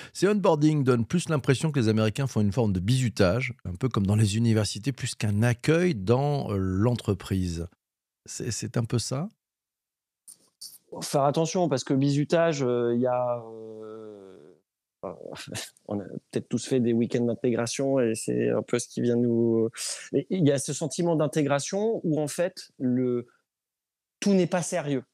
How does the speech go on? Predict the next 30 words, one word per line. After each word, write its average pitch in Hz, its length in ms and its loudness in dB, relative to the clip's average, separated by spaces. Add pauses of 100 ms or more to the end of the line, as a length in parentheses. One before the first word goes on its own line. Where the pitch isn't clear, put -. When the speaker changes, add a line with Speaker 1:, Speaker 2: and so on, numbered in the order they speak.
(300)
Speaker 2:
en 127 120 -2
fait. 127 240 -2
Et 131 40 0
il 127 60 0
faut 160 240 2
aller, 156 260 4 (300)
il 139 100 -4
faut 139 160 -6
s'éloigner 165 480 0
du 147 140 -2
sérieux, 160 460 0
il 214 60 0
faut 131 140 -4
faire, 139 300 -4
euh, 120 80 -2 (400)
par 113 160 -2
exemple, 123 400 0
le 113 240 2
egg 127 180 2
drop, 165 300 -6
c'est-à-dire, 117 420 -4
euh, 113 160 -4 (300)
avec, 120 460 -2
euh, 110 520 -2 (120)
un, 117 560 -2 (560)
un 123 100 -6
cylindre 127 560 0
de 101 60 0
papier 120 320 0
toilette 131 520 2